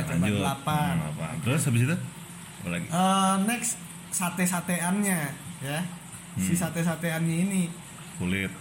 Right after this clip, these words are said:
Speaker 1: Gua berekspektasi bahwa si sate kulit dan sate ampla itu punya harga yang sama. Ya.
Speaker 2: Hmm.
Speaker 1: Nah, si sate kulit ini paling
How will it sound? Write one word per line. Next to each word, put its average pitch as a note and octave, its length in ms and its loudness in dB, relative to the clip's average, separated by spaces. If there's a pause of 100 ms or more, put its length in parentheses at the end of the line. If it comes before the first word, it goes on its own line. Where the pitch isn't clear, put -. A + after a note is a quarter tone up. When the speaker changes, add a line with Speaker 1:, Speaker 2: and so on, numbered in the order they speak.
(260)
Speaker 1:
Gua G#3 220 4
berekspektasi F#3+ 1120 0
bahwa E3+ 280 2
si A3+ 220 2
sate G3+ 440 0
kulit F#3 340 4 (1040)
dan F#3+ 260 4
sate F#3+ 340 2
ampla F3 420 4
itu D3+ 280 0 (240)
punya F#3+ 220 2
harga F3 260 2
yang E3+ 180 2
sama. F#3+ 380 0 (1200)
Ya. D3 200 0
Speaker 2:
Hmm. E3+ 340 0 (480)
Speaker 1:
Nah, E3 140 0
si E3 140 2
sate G3 360 0
kulit F#3+ 340 4
ini F#3 360 2 (640)
paling A#3+ 500 -2